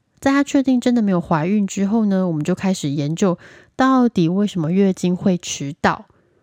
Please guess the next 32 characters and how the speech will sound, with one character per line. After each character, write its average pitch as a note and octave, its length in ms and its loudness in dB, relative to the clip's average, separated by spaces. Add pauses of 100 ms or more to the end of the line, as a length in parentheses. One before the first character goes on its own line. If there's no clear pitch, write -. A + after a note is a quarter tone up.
就 C#4+ 80 2
在 D4 140 2
这 D4 80 4
个 A#3+ 100 4
时 E3+ 240 0
候， F3+ 320 2
她 F#3 100 -6
突 - 140 -4
然 F#3+ 100 2
问 F#3 200 0
我 E3+ 80 -4
说 F3 340 -2 (360)
：“嘿， E4+ 140 0
我 E3+ 120 2
最 A#3 160 2
近 B3+ 180 4
其 - 160 -2
实 E3+ 380 0 (420)
就 - 100 0
是 C#4 100 4
开 B3 200 -2
始 - 160 -4
运 G#3+ 340 0
动 F3 300 0
了 E3+ 140 -4
耶， A3+ 340 -8
这 C4+ 100 2
会 C#4 120 6
有 E3+ 80 2
关 F#3 260 0
系 F#3 220 -2
吗？” E3+ 320 0